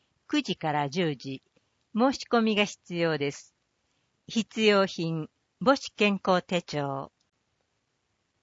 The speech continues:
三歳児歯科健康診査、子育て相談。歯科医師による歯科健診、育児、歯科、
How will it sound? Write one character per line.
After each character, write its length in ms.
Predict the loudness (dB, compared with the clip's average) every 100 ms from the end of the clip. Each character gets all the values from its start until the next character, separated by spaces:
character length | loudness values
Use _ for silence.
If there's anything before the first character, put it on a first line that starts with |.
| _ _ _
三 220 | 4 4
歳 340 | 2 4 4 2
児 240 | -6 -12 -10
歯 160 | -4
科 160 | 2 2
健 280 | 2 -2 0
康 220 | 0 0
診 260 | -2 -6 -6
査、 240 | -6 -6 -6 _ _ _ _
子 140 | 0
育 300 | 2 2 2
て 140 | 0 -2
相 300 | 0 0 0
談。 400 | -2 -4 -8 -14 _ _ _ _ _ _ _ _ _ -10
歯 200 | -10 0
科 180 | 4 4
医 100 | 2
師 220 | -2 -4
に 160 | -4
よ 160 | -4 -4
る 180 | -4 -6
歯 180 | -10 -2
科 140 | 2 2
健 280 | 0 -2
診、 380 | -4 -8 -8 -8 -14 _ _ _ _ -6
育 320 | -6 -2 -2
児、 280 | -2 -6 -8 -10
歯 220 | -12 -6
科、 320 | 0 0 0